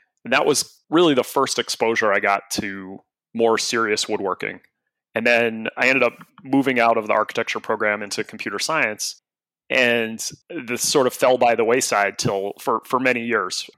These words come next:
I mean, I always kind of had an interest, but I didn't have the funds or the space to actually start woodworking. So I, it, I don't know, fifteen, twenty years passed. We moved into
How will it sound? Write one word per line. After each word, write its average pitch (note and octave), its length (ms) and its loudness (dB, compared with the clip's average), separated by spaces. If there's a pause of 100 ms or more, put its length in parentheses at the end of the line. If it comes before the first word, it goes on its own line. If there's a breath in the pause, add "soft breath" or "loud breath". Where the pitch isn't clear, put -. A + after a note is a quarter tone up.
(120)
I A2+ 80 -6
mean, A2 80 0
I A2+ 100 4
always A2+ 200 2
kind A#2 100 0
of G#2+ 100 -4
had G#2+ 140 2
an A2 120 -2
interest, D3 460 -4
but A2+ 140 2
I A2+ 80 2
didn't G#2+ 280 -8
have G#2 280 0
the G2 160 -4
funds A2+ 480 -2
or G2+ 100 -4
the F#2 120 -8
space - 580 -2 (180)
to - 160 0
actually G2+ 680 -2
start A#2 340 2
woodworking. F#2+ 540 -6
So A2 160 0
I, G2 240 2
it, G2+ 140 -4 (600)
I G2+ 80 -2
don't G2+ 140 -2
know, F2 140 -6 (640)
fifteen, D3 420 0
twenty B2+ 240 0
years C3 220 -2
passed. - 500 -2
We A#2+ 160 -2
moved C3 240 0
into A#2+ 680 -2